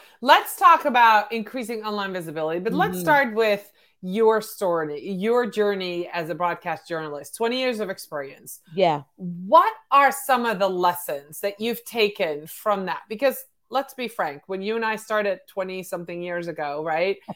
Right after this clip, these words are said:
Speaker 1: Uh, social media wasn't there.
Speaker 2: Was not.
Speaker 1: Um, it was all, you know, old school media, as we call it now,
Speaker 2: Mm-hmm.
Speaker 1: T V, radio, broadcast studios.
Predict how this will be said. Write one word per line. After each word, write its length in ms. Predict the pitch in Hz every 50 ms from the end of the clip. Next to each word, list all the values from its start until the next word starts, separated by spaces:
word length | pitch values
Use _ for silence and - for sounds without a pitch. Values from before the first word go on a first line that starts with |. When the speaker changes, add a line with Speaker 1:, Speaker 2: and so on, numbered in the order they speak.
| _ _ -
Speaker 1:
Uh, 180 | - - - 190
social 340 | - - 247 233 - 285
media 340 | 277 277 294 285 302 302 294
wasn't 300 | 277 277 277 269 359 359
there. 340 | 294 320 294 196 214 269 262 _ _ _
Speaker 2:
Was 220 | 165 160 185 185 175
not. 300 | 208 208 208 208 208 208
Speaker 1:
Um, 80 | 208 220
it 140 | 240 240
was 160 | 247 247 233 220
all, 600 | 233 226 233 233 233 240 240 247 240 226 226 202
you 160 | 226 240 233
know, 440 | 214 196 190 190 196 196 202 202 -
old 220 | 220 226 226 226
school 300 | 233 - - 269 269 269
media, 380 | 254 240 233 226 214 208 208 202
as 140 | 196 190 190
we 100 | 214 214
call 260 | 214 - 208 202 202
it 100 | 202 190
now, 260 | 185 185 180 180 185
Speaker 2:
Mm-hmm. 120 | 190 190 202
Speaker 1:
T 120 | 226 226
V, 260 | 202 208 220 220 226 220
radio, 600 | 202 208 202 190 185 190 185 180 175 170 175 180
broadcast 600 | 175 185 190 190 202 202 - 226 214 208 208 -
studios. 640 | - 208 196 175 175 170 160 160 165 175 185 180